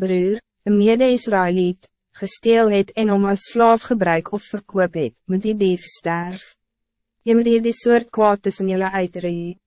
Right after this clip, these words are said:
Je moet voorzichtig wees as melaatsheid jou tref. Je moet voorzichtig wees en precies doen wat die Levitiese priesters jou voorhou. Ek het hulle alles beveel, en je moet voorzichtig wees en dit doen.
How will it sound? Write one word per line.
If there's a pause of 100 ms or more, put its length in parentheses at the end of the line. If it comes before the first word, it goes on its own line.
(260)
Je
moet
voorzichtig
wees
as
melaatsheid
jou
tref. (480)
Je
moet
voorzichtig
wees
en
precies
doen
wat
die
Levitiese
priesters
jou
voorhou. (720)
Ek
het
hulle
alles
beveel, (260)
en
je
moet
voorzichtig
wees
en
dit
doen.